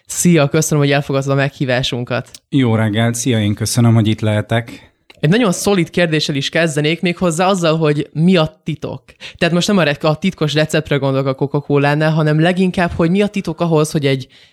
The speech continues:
Speaker 1: ekkora k-, tradícióval rendelkező márka generációkon át így újra és újra mindig meg tudjon újulni, és, és máig is egy, egy nemhogy aktuális, de, de talán a legaktuálisabb márka maradjon.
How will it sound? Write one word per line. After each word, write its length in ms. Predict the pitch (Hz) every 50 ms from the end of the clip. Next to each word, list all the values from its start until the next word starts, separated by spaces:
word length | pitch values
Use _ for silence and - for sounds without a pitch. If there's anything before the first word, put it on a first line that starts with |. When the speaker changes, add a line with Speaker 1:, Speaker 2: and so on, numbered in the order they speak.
| _ _ _ _ _ _ _ _ _ -
Speaker 1:
ekkora 420 | 151 170 170 - - 165 156 160
k-, 160 | 156 - - - - -
tradícióval 600 | - - 196 202 165 165 156 - - - 147 143
rendelkező 560 | 147 151 156 151 143 151 - 156 143 131 139 139
márka 520 | 139 135 139 151 - - 170 165 165 - _ _ _ _ _
generációkon 760 | - 160 170 170 160 160 139 147 - - 156 143 135 - 151
át 220 | 147 147 156 - -
így 200 | 165 156 147 147
újra 180 | 147 156 147
és 180 | 147 147 - -
újra 160 | 160 143 143
mindig 280 | 143 151 156 147 143 139
meg 200 | 139 151 160 -
tudjon 300 | - 147 143 127 139 135
újulni, 460 | 127 143 151 156 147 151 147 147 147
és, 280 | 143 143 143 147 - -
és 180 | 139 147 -
máig 340 | - 160 147 143 135 131 123
is 200 | 131 131 - -
egy, 380 | 139 135 135 135 120 - - -
egy 380 | - 135 135 131 127 - - - -
nemhogy 380 | 139 143 156 170 170 156 139
aktuális, 520 | 139 143 - - - 147 139 139 147 151 -
de, 180 | - 156 147 143
de 120 | 147 156
talán 220 | - 165 151 143 151
a 60 | 151
legaktuálisabb 800 | 160 165 143 139 139 - - 151 139 127 127 131 - - 143 135
márka 300 | 135 131 131 - - 135
maradjon. 520 | 127 117 117 123 123 120 120 117 120 127